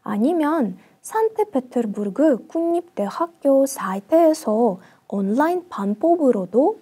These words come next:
볼 수 있습니다. 토플의 반론적 자료부터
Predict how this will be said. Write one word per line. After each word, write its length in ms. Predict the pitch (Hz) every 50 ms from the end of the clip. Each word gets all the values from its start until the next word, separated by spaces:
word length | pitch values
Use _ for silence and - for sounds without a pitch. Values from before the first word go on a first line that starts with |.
| _
볼 200 | - - 277 302
수 260 | - - - 381 359
있습니다. 580 | 339 339 - - 208 190 180 180 175 170 165 170 - _ _ _ _ _ _ _ _ _ _ _ _ _ _ _ _ _ _ _ _
토플의 840 | - 392 403 403 392 - - 320 302 277 262 254 262 262 233 247 -
반론적 920 | - - 220 214 214 233 294 359 392 415 392 403 330 302 294 302 - -
자료부터 1040 | - - 196 196 214 269 349 - - 269 - - - - 220 214 226 262 240 175